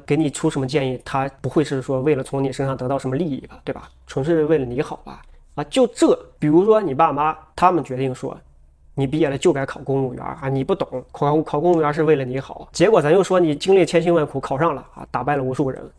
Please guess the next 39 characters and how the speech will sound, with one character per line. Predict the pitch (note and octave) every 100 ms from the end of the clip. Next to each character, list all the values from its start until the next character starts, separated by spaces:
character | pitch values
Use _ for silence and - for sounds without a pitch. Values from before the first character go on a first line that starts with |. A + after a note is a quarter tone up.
| -
结 | - D#3
果 | F3 D#3
你 | C3
上 | - E3
了 | C#3
一 |
年 | C#3+ C3 B2+
班， | C3
发 | C3+ C3
现 | C#3+ C3+ _
这 | - C#3 - _
上 | - E3+
班 | C#3 D3
跟 | D3+ D3+
上 | D3+
坟 | C3 C3
一 | C#3
样， | A#2+ C3 -
非 | - - F3+
常 | - C3
痛 | - C#3
苦。 | - - - _ _
那 | F#3
这 | F#3
个 | F3+
时 | E3+
候 | D#3+
你 | D3 D3+ C3
爸 | - G#3
妈 | D#3 E3 E3+ E3+ -
会 | - G3
替 | - - F#3
你 | C3
去 | - D3+
上 | C#3+ D3
那 | C#3
个 | B2+
班 | C3 C3
吗？ | B2+